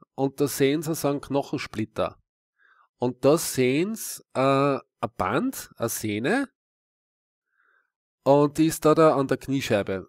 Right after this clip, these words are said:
montiert, also angewachsen. Ja. So. Und wenn ich jetzt, ich kann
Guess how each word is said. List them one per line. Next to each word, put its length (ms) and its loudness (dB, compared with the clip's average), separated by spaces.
montiert, 680 -6
also 300 -2
angewachsen. 800 -8
Ja. 160 -6
So. 240 0
Und 540 2
wenn 340 0
ich 220 -6
jetzt, 360 0
ich 140 -4
kann 280 2